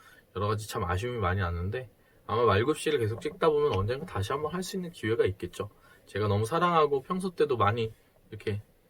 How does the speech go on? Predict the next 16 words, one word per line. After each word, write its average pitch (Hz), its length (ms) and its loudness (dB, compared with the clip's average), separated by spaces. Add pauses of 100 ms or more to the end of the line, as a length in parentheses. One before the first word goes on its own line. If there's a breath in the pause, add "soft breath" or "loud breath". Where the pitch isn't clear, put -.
(180)
보던 131 440 4
성경책이었는데 113 1040 -2 (380)
요한복음은 117 600 -2
좀 110 160 -10
많이 104 240 -2
아쉽습니다. - 800 -8 (120)
<laughs> - 640 2 (800 loud breath)
예, 101 160 2
그럼에도 151 440 6
불구하고 143 340 10
일단 143 200 6
오늘 147 380 8 (320 soft breath)
이 127 60 -2
영상이 147 560 8
올라가게 139 500 8
되고요. 131 440 6